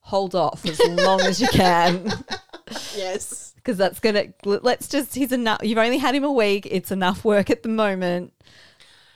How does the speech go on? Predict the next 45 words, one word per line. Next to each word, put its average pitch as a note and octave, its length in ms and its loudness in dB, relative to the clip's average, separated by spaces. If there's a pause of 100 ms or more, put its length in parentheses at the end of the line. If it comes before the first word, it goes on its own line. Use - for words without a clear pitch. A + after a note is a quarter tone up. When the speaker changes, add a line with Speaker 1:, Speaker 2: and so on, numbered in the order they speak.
(260)
Speaker 2:
I G3+ 160 -4
had A#3 560 -6 (260)
my A3+ 180 -8
first B3 300 -10
Christmas A3 300 -12
tree F#3+ 200 -14
when F#3 120 -10
I, F3 280 -10
my, F#3 300 -10 (140)
you G3+ 120 -10
know, D#3 140 -10 (100)
now F3 460 -4
extremely F3+ 720 -8
adult E3 300 -12
cat, - 440 -12
like, F3+ 200 -14
Speaker 1:
Mm-hmm. F3 300 -6
Speaker 2:
old E3 180 -6
man D#3+ 240 -8
cat. E3 380 -12 (560)
But G3+ 140 -14 (160)
my G3+ 140 -6
Christmas B3+ 340 -10
tree G#3 160 -12
wasn't F3+ 340 -8
a F3+ 40 -8
full-size - 560 -14
one. D4+ 340 -10
It - 80 -14
was F#3 140 -8
just F#3 160 -10
one G3 100 -10
of F#3 60 -8
those F3+ 180 -8
kind F3+ 220 -10
of D#3+ 200 -12 (280)
Speaker 1:
Yeah, F3 240 0
Speaker 2:
one A3+ 80 -2
point B3 60 2
two A#3+ 40 2
Speaker 1:
little G#3 120 2
mid F#3 100 -2
Speaker 2:
meters. F#3 220 -2
Speaker 1:
one, E3 280 -4
yeah. E3+ 280 -8